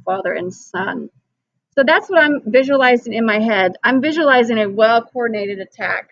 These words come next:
working together to kill this snake. Succumb means to give in, die, quit. When the snake was dead, they grabbed its tail and proudly dragged it to the edge of their village.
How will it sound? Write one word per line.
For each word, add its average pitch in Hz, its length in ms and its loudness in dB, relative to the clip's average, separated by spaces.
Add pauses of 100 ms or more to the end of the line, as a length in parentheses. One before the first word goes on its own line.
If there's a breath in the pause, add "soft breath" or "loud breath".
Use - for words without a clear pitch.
(140)
working 247 340 -4
together 202 640 0 (420)
to 233 80 -8
kill 233 200 -2
this 208 340 -4
snake. - 540 -8 (720)
Succumb 294 640 2 (160)
means 262 420 0
to 240 380 2 (240)
give 247 280 2
in, 226 360 0 (220)
die, 196 480 0 (320)
quit. 285 440 0 (3000)
When 262 120 -4
the 262 80 -2
snake 269 360 -8
was 285 160 -4
dead, 277 280 0
they 233 120 0
grabbed 226 280 2
its - 160 -10
tail 240 260 0
and 202 140 -6
proudly 226 340 -2
dragged 220 360 -2
it 196 100 -14
to 196 100 -20
the 190 160 -8
edge 196 200 -4
of 196 80 -6
their 190 160 -2
village. 180 480 -4